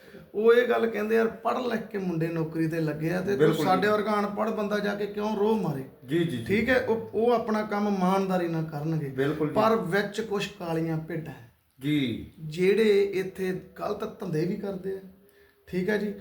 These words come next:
Speaker 1: ਲੋਕਾਂ ਨੂੰ ਉਹਨਾਂ ਨੇ ਬੂਥਾਂ ਤੇ ਜਾ ਕੇ ਦੌਕੇ ਵੀ ਮਾਰੇ, ਬੂਥਾਂ ਦੀ ਪਲੈਨਿੰਗ ਵੀ ਕੀਤੀ।
Speaker 2: ਜੀ, ਜੀ।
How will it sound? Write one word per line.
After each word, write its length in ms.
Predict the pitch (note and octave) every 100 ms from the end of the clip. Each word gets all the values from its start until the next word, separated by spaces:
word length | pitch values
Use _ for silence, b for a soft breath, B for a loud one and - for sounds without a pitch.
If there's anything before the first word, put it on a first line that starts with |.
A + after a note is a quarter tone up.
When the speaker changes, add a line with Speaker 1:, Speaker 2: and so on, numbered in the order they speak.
| B B F3
Speaker 1:
ਲੋਕਾਂ 400 | F#3+ F#3 G#3 G#3
ਨੂੰ 80 |
ਉਹਨਾਂ 120 | G#3+ G#3+
ਨੇ 80 |
ਬੂਥਾਂ 400 | F3+ F3 - F#3
ਤੇ 100 | F#3+
ਜਾ 160 | F3+ F3+
ਕੇ 120 | E3
ਦੌਕੇ 480 | C#3+ E3 D#3+ D#3+ G#3+
ਵੀ 140 | A3
ਮਾਰੇ, 340 | A3 G3+ G3+ G3
ਬੂਥਾਂ 440 | E3 F3 - F3+
ਦੀ 100 | F3+
ਪਲੈਨਿੰਗ 520 | F3 F3 F3 F3+ G#3
ਵੀ 160 | A3+ A3+
ਕੀਤੀ। 320 | G#3 G3+ G#3
Speaker 2:
ਜੀ, 300 | B2+ B2 B2+
ਜੀ। 320 | A2+ A2 -